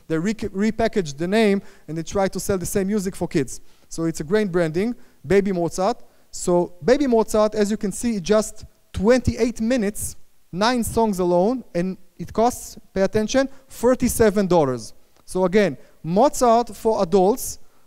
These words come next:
okay, one dollar for ninety-nine songs, more than fourteen hours of music. Baby Mozart for kids, okay, forty-seven dollars for just eight, twenty-eight minutes. And just to reassure you, this is one of the bestseller products of Amazon. So it's not just I priced it over,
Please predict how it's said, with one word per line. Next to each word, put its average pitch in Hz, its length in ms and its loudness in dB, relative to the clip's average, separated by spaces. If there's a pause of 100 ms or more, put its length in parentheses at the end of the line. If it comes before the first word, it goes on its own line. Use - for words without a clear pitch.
okay, 226 280 2
one 220 360 2
dollar 202 440 2 (440)
for 208 500 2 (300)
ninety-nine 214 540 2
songs, 175 420 0
more 196 140 0
than 196 100 0
fourteen 208 340 -2
hours 196 200 0
of 190 100 0
music. 170 320 -2 (100)
Baby 226 400 2
Mozart 190 460 0
for 165 120 -4
kids, 269 440 -2 (340)
okay, 214 300 2 (180)
forty-seven 233 680 2
dollars 247 260 4
for 214 80 -4
just 202 240 0
eight, 196 180 -2
twenty-eight 196 440 0
minutes. 180 340 -2 (280)
And 143 100 -8
just 196 220 0
to 226 40 -4
reassure 208 420 2
you, 233 140 6
this 196 240 -2
is 190 140 -2
one 196 120 2
of 185 80 -4
the 180 80 -2
bestseller 180 560 -2
products 170 400 -2
of 170 120 -4
Amazon. 135 420 -2
So 160 160 -4
it's 151 160 -4
not 208 140 2
just 196 360 0
I 180 200 2
priced 190 420 0
it 196 140 -2
over, 185 240 2